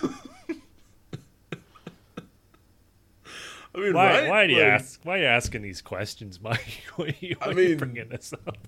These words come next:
Speaker 1: uh, you brought up My Little Pony, all right? You
Speaker 2: Yeah, yeah.
Speaker 1: planted the
Speaker 2: I did.
Speaker 1: seed. <laughs>
Speaker 2: Yep, I messed up. I messed up. I should have just said, like, I don't know, get a butterfly or <laughs> something. Like
Speaker 1: Yeah,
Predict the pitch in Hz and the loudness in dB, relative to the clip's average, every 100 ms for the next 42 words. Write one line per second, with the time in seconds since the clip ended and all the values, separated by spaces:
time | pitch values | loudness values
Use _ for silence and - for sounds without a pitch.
0 | _ _ - 175 156 165 262 285 285 254 | _ _ -6 -4 -4 -2 -2 0 0 2
1 | 220 160 175 180 170 147 147 143 123 - | 0 2 2 4 0 -2 -4 -4 -8 -10
2 | 131 - 151 - _ _ _ _ _ 165 | -10 -8 -8 -10 _ _ _ _ _ -18
3 | 139 147 208 233 233 151 98 - - 151 | -10 -8 -6 -6 -8 -10 -12 -14 -6 -2
4 | 165 165 160 123 123 123 135 123 139 131 | 0 -2 -6 -4 -2 0 0 -2 -4 -12
5 | 117 117 185 190 - 180 113 113 - _ | -16 -18 -20 -20 -10 -8 -6 -6 -8 _
6 | 113 113 117 107 104 - 107 98 _ - | -6 -4 -2 -4 -4 -6 -6 -6 _ -16
7 | 101 110 107 - 107 95 - - 117 - | -12 -8 -8 -8 -8 -8 -12 -12 -8 -4
8 | 147 127 120 113 120 107 87 104 98 90 | -4 -4 -6 -8 -4 -6 -6 -10 -8 -8
9 | 104 90 87 113 104 98 92 98 104 92 | -10 -10 -6 -4 -4 -6 -8 -10 -10 -10
10 | 92 98 - 139 - 131 147 - 151 - | -8 -6 -2 -4 -4 -10 -10 -16 -18 -16
11 | - 143 143 131 123 123 117 | -12 -8 -4 -2 -2 -4 -6